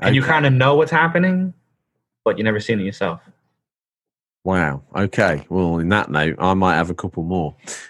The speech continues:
Speaker 2: We got Comic Pictures seventy-nine messaged in, the show's very own artist. He says, "Probably Kingdom Hearts." You see, I'd have said Kingdom Hearts, but I finished the first game and I'm three quarters of the way through the second one before I put it down.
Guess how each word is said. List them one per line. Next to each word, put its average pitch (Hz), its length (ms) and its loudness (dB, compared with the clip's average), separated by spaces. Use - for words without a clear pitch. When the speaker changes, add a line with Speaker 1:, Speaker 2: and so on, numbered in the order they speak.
Speaker 2:
We 110 180 0
got 120 240 0
Comic 170 320 0
Pictures - 320 0
seventy-nine 123 680 2
messaged 113 500 -2
in, 131 220 0
the 98 80 -14
show's 101 360 -2
very 101 300 2
own 95 160 2
artist. 98 500 0
He 117 80 -2
says, - 240 -4
"Probably 165 400 0
Kingdom 95 380 -2
Hearts." 92 560 -4
You 147 100 0
see, 165 200 2
I'd 180 180 2
have 147 80 0
said 165 220 0
Kingdom 123 320 0
Hearts, 135 380 0
but - 100 -2
I 82 60 0
finished 151 400 -4
the 131 60 -4
first 156 380 0
game 85 320 -2
and 107 100 -2
I'm 107 100 0
three 135 260 -2
quarters 120 320 -2
of 123 60 -2
the 117 60 -4
way 117 100 0
through 117 200 -4
the 107 60 -8
second 143 340 -4
one 87 140 -4
before 107 320 -2
I 104 80 0
put 110 140 -4
it 107 120 -4
down. 123 340 -2